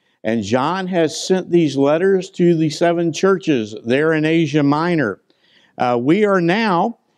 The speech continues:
in Revelation chapter three, beginning in verse seven. "And to the angel of the church in Philadelphia write, These things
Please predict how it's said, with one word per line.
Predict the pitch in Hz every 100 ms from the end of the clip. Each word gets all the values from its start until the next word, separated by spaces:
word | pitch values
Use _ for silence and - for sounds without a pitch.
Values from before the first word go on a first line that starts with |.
| _
in | - 131
Revelation | 127 160 180 190 180 180 156
chapter | 190 180 175 175
three, | 135 165 185 160
beginning | 143 143 165 165
in | 165 160
verse | 160 156 -
seven. | - 208 190 165 110 87 _ _ _ _ _ _ _ _ _ _ -
"And | 120
to | 170
the | 165 165
angel | 220 254 202 226 214
of | 202
the | -
church | 220 214 -
in | 202 175
Philadelphia | 208 196 190 185 202 165 151 135
write, | 139 151 165 117 95 - _ _ _ _ _ _
These | - 110 131 214 233 -
things | 208 202 202 190 165